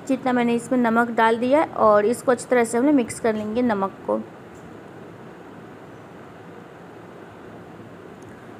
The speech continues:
तो ये देखिए नमक अच्छी तरह से मिक्स हो चुकी है। अब हम लोग लेंगे घी। तो मैं यहाँ पर ले रही हूँ घी, तो सिर्फ और सिर्फ दो चम्मच ही डालूँगी घी, ज़्यादा घी हम लोग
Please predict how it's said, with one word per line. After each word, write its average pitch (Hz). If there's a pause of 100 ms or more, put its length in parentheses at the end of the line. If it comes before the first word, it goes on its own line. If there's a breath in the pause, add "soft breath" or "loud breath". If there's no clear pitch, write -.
(160)
तो 254
ये 254
देखिए 262
नमक 247
अच्छी 247
तरह 285
से 285
मिक्स 269
हो 277
चुकी 311
है। 311
अब 269
हम 277
लोग 277
लेंगे 262
घी। 226 (540 loud breath)
तो 233
मैं 254
यहाँ 254
पर 339 (640)
ले 233
रही 254
हूँ 269
घी, 247
तो 247
सिर्फ 285
और 269
सिर्फ 262
दो 233
चम्मच 247
ही 277
डालूँगी 233
घी, 233
ज़्यादा 233
घी 240
हम 233
लोग 285